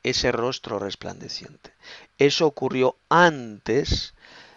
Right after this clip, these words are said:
de que el Señor le mostrara su gloria a Moisés. Que quede claro esto. Fue este segundo Yahvé, es decir, el propio Verbo de Dios,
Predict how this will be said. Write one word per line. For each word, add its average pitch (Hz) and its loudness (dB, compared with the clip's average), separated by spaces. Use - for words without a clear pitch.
de 120 0
que 113 0
el 120 -2
Señor 139 0
le 120 2
mostrara 120 2
su 104 -6
gloria 110 0
a 120 -12
Moisés. - -12
Que 113 -10
quede 113 -2
claro 101 -6
esto. - -16
Fue 190 6
este 214 6
segundo 190 4
Yahvé, 147 10
es 131 4
decir, 127 2
el 110 0
propio 123 0
Verbo 117 4
de 107 2
Dios, 117 0